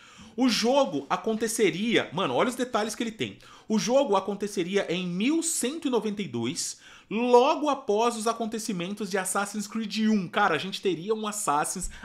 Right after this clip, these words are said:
ali, ó, colado com o Altair. Nós iríamos interpretar Edmundo,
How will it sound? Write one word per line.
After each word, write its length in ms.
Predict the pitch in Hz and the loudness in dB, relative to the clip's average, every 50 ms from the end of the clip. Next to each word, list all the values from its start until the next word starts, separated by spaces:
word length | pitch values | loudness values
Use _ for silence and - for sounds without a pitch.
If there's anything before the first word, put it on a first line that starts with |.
| - | -2
ali, 600 | - 202 226 226 226 190 175 190 220 254 254 226 180 | 0 2 2 4 2 0 0 2 4 4 4 6 6
ó, 200 | 151 139 117 117 | 6 4 4 0
colado 760 | 120 - - 247 262 262 247 226 220 214 233 262 262 214 240 | -4 -4 -2 0 0 2 4 4 4 4 4 2 0 -2 -4
com 180 | - - 220 214 | -4 -2 -2 0
o 40 | 208 | 0
Altair. 540 | 208 202 202 190 143 127 117 110 104 - - _ _ _ _ _ _ _ _ _ _ _ _ _ _ _ - - - - - - | -2 -2 0 0 0 0 -2 -4 -6 -10 -18 _ _ _ _ _ _ _ _ _ _ _ _ _ _ _ -20 -20 -20 -20 -20 -10
Nós 260 | - 170 233 254 247 269 | -2 2 2 2 4 2
iríamos 420 | 247 226 262 269 269 269 254 226 | 0 0 0 -2 0 -2 -2 -2
interpretar 1080 | 247 247 240 - 240 240 240 226 196 175 - - 185 196 208 190 139 123 - - _ _ _ _ | -2 -2 0 0 0 0 2 0 -2 -2 0 2 6 8 8 6 6 4 -4 -14 _ _ _ _
Edmundo, 1000 | 247 320 370 349 285 254 302 294 247 226 240 233 214 180 147 113 110 98 104 - | 0 0 0 0 2 4 4 4 4 4 2 2 0 0 -2 -4 -6 -6 -8 -10